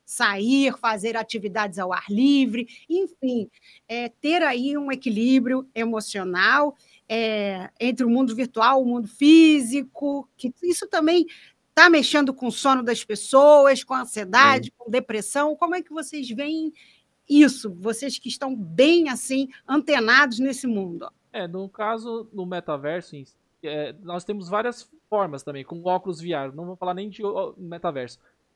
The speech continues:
Speaker 3: Porque o óculos V R também proporciona aquela questão de experiência mista, né, que a gente chama de V R, onde a gente pode estar com o óculos também e estar vivendo. Então,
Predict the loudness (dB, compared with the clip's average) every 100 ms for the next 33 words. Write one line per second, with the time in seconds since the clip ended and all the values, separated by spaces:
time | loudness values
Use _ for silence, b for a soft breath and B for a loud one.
0 | _ -8 -4 0 0 0 -8 -4 -2 -2
1 | -4 -8 -6 -6 -4 -6 -6 -10 -10 -12
2 | -12 -8 -6 -6 -6 -12 -16 -18 -12 -10
3 | -8 -8 -10 -10 -12 -12 -10 -10 -12 -12
4 | -14 -16 _ _ _ _ -6 -6 -6 _
5 | _ -6 -4 -4 -6 -8 -8 -10 -8 -4
6 | -4 -4 -8 -2 -2 -2 -2 -2 -2 -2
7 | -2 -4 -8 -6 -6 -8 _ _ _ _
8 | -8 -8 -8 -6 0 0 0 -4 -4 -6
9 | -14 -16 -10 -8 -6 -8